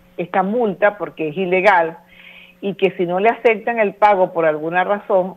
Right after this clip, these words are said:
proceda a establecer o a hacer el, algo que llama, eh, que se llama, mm, una oferta real de pago. Eh, una oferta real de pago es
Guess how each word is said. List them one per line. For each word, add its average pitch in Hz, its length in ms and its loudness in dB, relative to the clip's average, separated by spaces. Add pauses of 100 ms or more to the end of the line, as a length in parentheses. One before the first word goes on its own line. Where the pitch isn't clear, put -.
(120)
proceda 175 720 0
a 180 140 4
establecer 180 920 0
o 165 220 -2
a 151 60 0
hacer 170 220 -2
el, 175 280 0
algo 175 260 0
que 185 160 -2
llama, 151 420 0 (520)
eh, 160 400 -4
que 165 120 -4
se 170 140 -4
llama, 170 540 2
mm, 156 380 -10 (2250)
una 196 200 -2
oferta 156 400 0
real 143 220 -8
de 147 100 -8
pago. - 300 -12 (1800)
Eh, 175 640 2
una 190 220 2
oferta 196 320 2
real 202 240 4
de 196 80 0
pago 180 280 4
es 175 100 -4